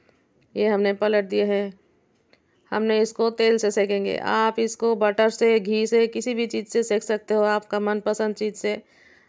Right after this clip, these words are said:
आप इसको सेक सकते हो। मैंने तेल से बनाई हूँ, मेरे को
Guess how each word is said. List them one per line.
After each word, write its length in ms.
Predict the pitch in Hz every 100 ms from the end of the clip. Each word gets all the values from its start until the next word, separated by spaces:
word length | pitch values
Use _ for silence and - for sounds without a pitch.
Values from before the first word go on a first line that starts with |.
| _
आप 160 | 196 202
इसको 240 | 202 - 214
सेक 220 | 202 202
सकते 300 | 202 190 208
हो। 100 | 220
मैंने 300 | 208 202 208
तेल 260 | 202 208 214
से 200 | 214 214
बनाई 460 | 196 196 202 190 214
हूँ, 220 | 226 320 - _ _ _ _ _ _ _ _ _ _ _ _ _ _ _ _ -
मेरे 180 | 208 202
को 560 | 214 214 220 - 233